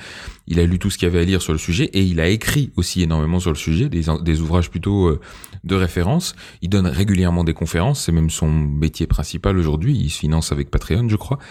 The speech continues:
Et, euh, et il fait le tour du monde pour donner des conférences dans toutes les, euh, dans tous les événements, euh, blockchain, Bitcoin, euh, de la planète. Euh, donc il est plutôt reconnu. C'est lui aussi qui a écrit des bouquins comme l'Internet de l'argent,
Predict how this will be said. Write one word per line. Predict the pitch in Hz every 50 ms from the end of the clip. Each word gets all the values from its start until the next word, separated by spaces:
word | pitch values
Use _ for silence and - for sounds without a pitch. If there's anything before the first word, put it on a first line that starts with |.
| - - - - - - _ -
Et, | 92 92 92 87
euh, | 78 71 71 73 71 73 - -
et | 90 87
il | 85 80
fait | - - 92
le | 85
tour | - 110 104
du | 90 85
monde | 78 87 104 113 110
pour | - 87
donner | 76 80 90 90
des | 85 82
conférences | - 82 69 - 73 78 101 107 101
dans | 87 76 69
toutes | - - - - 60 - -
les, | 92 87 85 82 82
euh, | 78 76 76 73 73 76 73 69 - - - - - - - - - -
dans | 82 85
tous | 82 - -
les | 113 98 95 90 87
événements, | 92 82 85 87 85 85 90 92 95 95 90 82 78 76
euh, | 73 73 73 73 73 73 -
blockchain, | 80 80 85 85 78 90 87 - - - - 98 95 98 98 92
Bitcoin, | 80 80 - - - 98 92 95 98 92 85
euh, | 80 78 78 73
de | 76 78
la | 76 73
planète. | - 82 80 90 131 - - - - - - - - - - - _ -
Euh, | - 78 76 73 73 73 76 71 71 71 73 69
donc | 71 78 87 - -
il | - 82
est | 78
plutôt | - 101 - 123 113
reconnu. | 101 95 - - 85 90 107 131 147 156 156 139 -
C'est | - - 101 90
lui | 98 123 117
aussi | 101 95 - - 135
qui | - -
a | 85
écrit | 78 - - - 107 110 123
des | 120 107
bouquins | 92 80 82 76 - 98 110 113
comme | 110 98 98 95 92
l'Internet | 85 85 82 - 85 87 87 82
de | 80
l'argent, | 78 78 69 76 80 95 113 131 135